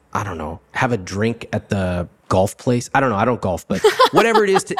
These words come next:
Speaker 1: edge that up a little
Speaker 2: Whatever
Speaker 1: bit.
Speaker 2: golfers are doing after
Speaker 1: Yeah,
Speaker 2: they
Speaker 1: whatever they're
Speaker 2: golf.
Speaker 1: doing. Wouldn't it be nice to get those cool shoes? <laughs> I love the polos.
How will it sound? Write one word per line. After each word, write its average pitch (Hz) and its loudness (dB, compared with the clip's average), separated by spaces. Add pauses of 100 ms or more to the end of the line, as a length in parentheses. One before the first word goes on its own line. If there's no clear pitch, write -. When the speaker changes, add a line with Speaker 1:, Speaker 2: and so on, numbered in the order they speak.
Speaker 1:
edge 147 0
that 151 4
up 135 2
a - 4
little 453 2
Speaker 2:
Whatever 359 2
Speaker 1:
bit. 254 -10
Speaker 2:
golfers 285 -2
are 269 -6
doing 233 -2
after 220 -2
Speaker 1:
Yeah, 214 4
Speaker 2:
they 185 2
Speaker 1:
whatever 240 4
they're 226 4
Speaker 2:
golf. - 0
Speaker 1:
doing. 147 0
Wouldn't 196 2
it 220 2
be 208 0
nice 170 4
to 160 -2
get 127 -4
those 110 -2
cool 160 2 (100)
shoes? 190 0
<laughs> - 2 (560)
I - 4
love 196 2
the 208 2
polos. 190 0